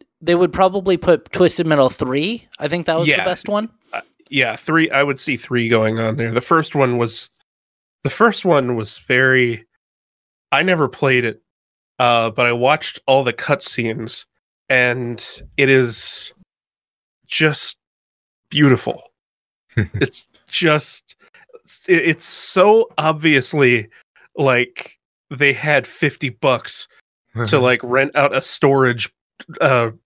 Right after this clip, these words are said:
Speaker 2: facility thingy. What do you call those? A self, self
Speaker 1: Storage.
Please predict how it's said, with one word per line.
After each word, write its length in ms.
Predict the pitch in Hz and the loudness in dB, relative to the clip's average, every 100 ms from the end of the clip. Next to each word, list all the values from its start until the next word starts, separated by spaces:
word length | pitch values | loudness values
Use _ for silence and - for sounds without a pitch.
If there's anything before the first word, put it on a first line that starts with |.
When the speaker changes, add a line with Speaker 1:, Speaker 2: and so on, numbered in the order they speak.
| - | -8
Speaker 2:
facility 640 | - 131 139 127 123 117 | -4 -2 0 0 0 -2
thingy. 480 | 113 135 120 117 110 _ _ _ - | 0 0 2 -2 -4 _ _ _ -4
What 80 | 135 | 0
do 60 | |
you 80 | 131 | 0
call 260 | - 120 117 | 0 -2 0
those? 320 | 117 113 - | -2 -4 -8
A 80 | 131 | -8
self, 480 | - 143 123 - _ - | 0 0 0 -12 _ -10
self 320 | - 139 - _ _ _ _ _ - | -2 -2 -2 _ _ _ _ _ -14
Speaker 1:
Storage. 400 | - 165 160 | -4 0 2